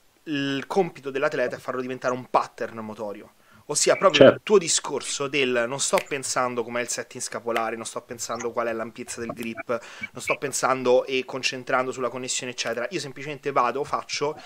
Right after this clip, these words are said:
Speaker 1: so esattamente qual è il mio rom, so esattamente qual è lo schema che io devo fare perché l'ho appreso". Come se ti dico adesso, "Alberto, alzati sulla sedia", tu non stai a pensare che muscoli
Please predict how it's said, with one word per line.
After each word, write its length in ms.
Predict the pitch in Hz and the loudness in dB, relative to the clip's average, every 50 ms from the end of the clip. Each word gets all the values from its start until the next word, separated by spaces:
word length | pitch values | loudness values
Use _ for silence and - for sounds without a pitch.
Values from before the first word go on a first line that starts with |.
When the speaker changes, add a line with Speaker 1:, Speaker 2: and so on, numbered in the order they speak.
| - - - _ _ | -20 -20 -20 _ _
Speaker 1:
so 160 | - - - 175 | -8 -4 -2 -2
esattamente 420 | 175 175 - 170 160 143 - 135 | -2 0 0 -2 -4 -4 -6 -4
qual 160 | 123 127 123 | -2 0 0
è 40 | 123 | 0
il 40 | 120 | 0
mio 140 | 123 143 156 | -2 2 6
rom, 300 | 160 151 151 151 156 147 | 6 6 6 4 -2 -4
so 120 | - - | -4 -4
esattamente 460 | 147 147 143 - - 135 127 - 131 | -6 -8 -10 -12 -12 -12 -12 -10 -6
qual 160 | 120 123 117 | -2 -2 -2
è 40 | 113 | 0
lo 120 | 113 123 123 | -2 -2 -4
schema 380 | - - - 156 139 127 123 | -4 -2 0 0 0 0 -4
che 80 | 120 123 | -6 -8
io 40 | 123 | -6
devo 140 | 135 156 | -6 -6
fare 240 | 143 - 123 123 127 | -4 -2 -2 -2 -4
perché 240 | 127 123 - - 135 | -6 -8 -8 -8 -4
l'ho 180 | 131 135 131 120 | 0 2 2 0
appreso". 480 | - - - 139 123 113 110 117 113 - - - - - | 0 -2 -2 -2 -2 -2 -2 -6 -6 -8 -14 -18 -18 -14
Come 200 | - - 180 185 | -6 -2 0 0
se 120 | 147 170 175 | 0 0 -4
ti 140 | 143 156 151 | -4 -6 -4
dico 160 | 151 143 143 | 2 2 4
adesso, 380 | 135 139 127 - - - 139 | 4 4 4 2 2 0 -2
"Alberto, 340 | 127 131 143 131 - - 143 | 0 2 2 2 2 2 2
alzati 340 | 135 139 - - 131 120 123 | 2 2 2 -2 -8 -10 -12
sulla 200 | 110 - 120 113 | -10 -8 -8 -8
sedia", 240 | - - 113 113 120 | -6 -8 -8 -8 -8
tu 80 | 147 | -8
non 100 | 151 139 | -8 -8
stai 160 | - - 151 143 | -4 -4 -4 -4
a 40 | |
pensare 360 | - 135 120 - - 120 120 117 | -4 -8 -10 -8 -6 -6 -6 -6
che 140 | - 131 | -8 -8
muscoli 580 | 123 131 139 135 - - - - 127 127 127 | -8 -8 -8 -8 -8 -8 -6 -8 -6 -6 -8